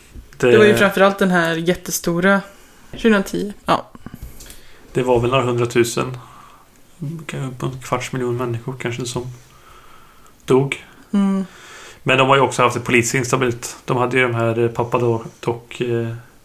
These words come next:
Speaker 1: Baby, Papa Doc och Baby Doc. <laughs> Heter de, va?
Speaker 2: Just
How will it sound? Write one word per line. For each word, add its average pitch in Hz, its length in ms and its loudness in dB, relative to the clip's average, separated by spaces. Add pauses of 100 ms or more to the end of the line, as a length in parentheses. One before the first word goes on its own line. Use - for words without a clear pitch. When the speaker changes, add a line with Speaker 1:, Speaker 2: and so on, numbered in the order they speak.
(840)
Speaker 1:
Baby, 135 340 2
Papa 156 340 0
Doc 123 200 -2
och - 100 -2
Baby 113 280 0
Doc. 123 140 -6 (440)
<laughs> - 400 -10
Heter 131 260 -2
de, 120 80 -4
va? 151 140 2
Speaker 2:
Just 302 140 -2